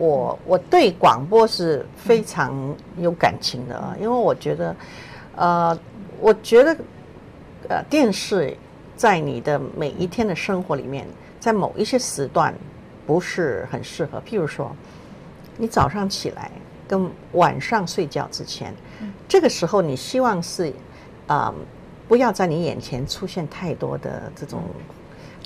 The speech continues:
Speaker 1: 晃动的色彩啊。
Speaker 2: 比较单纯一点。
Speaker 1: 对，
Speaker 2: 嗯。
Speaker 1: 对。可是那个时候，如果你，呃，我，我其实现在就是因为有很多人在家里没有收音机，
Speaker 2: 是。
Speaker 1: 他只能开车的时候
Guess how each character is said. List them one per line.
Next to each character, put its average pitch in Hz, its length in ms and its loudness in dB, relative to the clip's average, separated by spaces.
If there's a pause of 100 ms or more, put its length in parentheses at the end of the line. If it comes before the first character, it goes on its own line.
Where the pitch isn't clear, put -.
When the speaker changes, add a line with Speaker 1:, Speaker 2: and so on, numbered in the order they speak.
Speaker 1:
晃 214 340 0
动 170 180 -2
的 127 100 -4
色 - 240 -2
彩 - 340 -10
啊。 - 80 -10
Speaker 2:
比 - 60 -6
较 - 80 -8
单 202 260 -6
纯 - 180 -12
一 180 140 -12
点。 220 160 -8
Speaker 1:
对， 220 200 -2
Speaker 2:
嗯。 214 60 -6
Speaker 1:
对。 220 260 4 (360)
可 240 100 -2
是 359 160 -2
那 370 140 2
个 349 80 -4
时 233 220 -2
候， 269 180 4
如 196 180 4
果 147 320 0 (120)
你， 160 160 -6 (400)
呃， - 80 -2 (320)
我， - 160 -4
我 - 60 -2
其 - 140 -2
实 320 200 0 (520)
现 302 220 -2
在 208 160 2
就 185 100 -2
是 208 140 -2
因 254 140 0
为 240 260 0
有 185 80 0
很 156 180 -4
多 - 80 -2
人 170 160 0
在 151 160 -2
家 180 280 -2
里 - 160 -6 (500)
没 156 220 -2
有 147 240 -2 (340)
收 151 240 -6
音 143 220 -4
机， - 180 -14 (220)
Speaker 2:
是。 - 240 -14 (180)
Speaker 1:
他 - 100 -8
只 175 160 -10
能 123 120 -6
开 190 200 -6
车 180 200 -6
的 143 100 -4
时 - 160 -10
候 123 220 -6